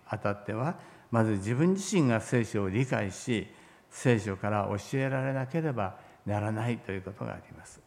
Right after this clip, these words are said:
自分自身が理解し、教えられてこそ、人々にも、また子どもたちにも教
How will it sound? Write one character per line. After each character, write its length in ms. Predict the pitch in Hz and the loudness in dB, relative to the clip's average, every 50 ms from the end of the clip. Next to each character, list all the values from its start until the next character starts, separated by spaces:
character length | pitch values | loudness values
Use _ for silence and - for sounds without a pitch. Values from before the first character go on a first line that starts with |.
| _ _ _ _ _ _ _ _ _ _ _ _ _ _ _ _ - - - - - - | _ _ _ _ _ _ _ _ _ _ _ _ _ _ _ _ -20 -20 -20 -14 -4 4
自 120 | 131 139 | 6 8
分 180 | 151 180 208 220 | 10 10 10 10
自 220 | 208 208 202 226 | 8 6 4 6
身 60 | 196 | 6
が 100 | 160 135 | 6 6
理 160 | 120 123 160 151 | 6 6 4 6
解 240 | 156 139 123 117 | 6 4 4 4
し、 240 | 110 - - 143 123 | 2 0 0 0 0
教 140 | 117 117 127 120 - - | 2 0 -2 -2 -2 0
え 120 | 147 143 | 0 2
ら 160 | 143 147 151 | 2 2 2
れ 60 | 147 143 | 2 0
て 140 | - 147 | -2 -4
こ 140 | 139 - 160 | -2 -2 -2
そ、 400 | 156 - 208 185 131 98 - - - - - - - - - _ - | 2 4 6 6 6 6 2 -4 -14 -18 -20 -20 -20 -20 -20 _ -16
人 220 | - - - 113 | -8 2 2 4
々 260 | 101 98 92 - 95 | 4 2 0 -2 -2
に 80 | 95 101 | 0 0
も、 160 | 113 120 104 | 2 0 2
ま 120 | 104 110 | 0 0
た 160 | 110 - 117 110 | 0 0 -2 -2
子 180 | - - 135 | 0 -2 0
ど 100 | 131 151 | 2 2
も 120 | 175 196 180 | 2 0 0
た 160 | 185 175 165 | 0 -2 -2
ち 160 | - - 180 | -2 -2 0
に 140 | 185 202 226 | 2 4 6
も 360 | 233 208 147 101 101 - - - - - - _ - | 6 6 6 4 2 -6 -16 -20 -20 -20 -14 _ -4
教 80 | 107 | -4